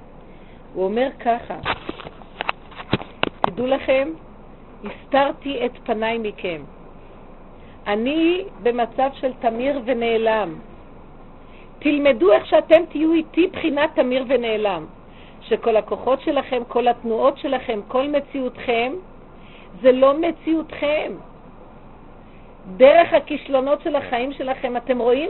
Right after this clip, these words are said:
שזה לא אתם. אתם לא רוצים להיכנע שזה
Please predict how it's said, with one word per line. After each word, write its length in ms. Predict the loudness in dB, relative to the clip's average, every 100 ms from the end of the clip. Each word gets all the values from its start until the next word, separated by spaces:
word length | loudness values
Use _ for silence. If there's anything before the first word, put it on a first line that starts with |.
| -4
שזה 260 | -4 -2 -2
לא 220 | 0 -2
אתם. 380 | -4 -6 -6 -6 -12 -20 -20 -20 -20 -20 -20 -20 -20 -20 -20 -20 -20 -20 -20 -20 -20 -10 -2
אתם 600 | 0 -2 -6 -2 0 0
לא 380 | 6 8 8 6
רוצים 340 | -4 -8 -6
להיכנע 600 | -4 -6 -6 -8 -8 -10
שזה 360 | -10 -12 -10